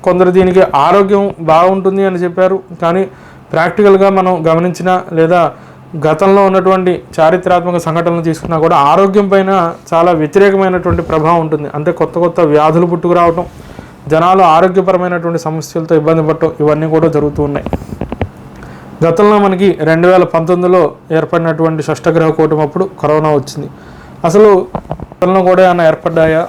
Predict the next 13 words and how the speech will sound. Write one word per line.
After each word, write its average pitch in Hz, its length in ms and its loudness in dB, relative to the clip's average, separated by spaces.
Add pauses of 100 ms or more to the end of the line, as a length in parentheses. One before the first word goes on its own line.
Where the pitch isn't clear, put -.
దాని 160 280 0
యొక్క 190 200 -2
ఫలితాంశాలు 180 640 0
ఎలా 170 180 2
ఉన్నాయి 170 300 -2 (100)
అనేటటువంటి 156 800 0 (260)
చారిత్రాత్మకమైనటువంటి 175 1300 -2
డేటా 160 400 2
అంతా 165 240 0
కూడా 165 320 0
పరిశీలించినప్పుడు 156 920 -2 (400)
మనకేం 156 300 0
తెలుస్తుందంటే, 160 800 0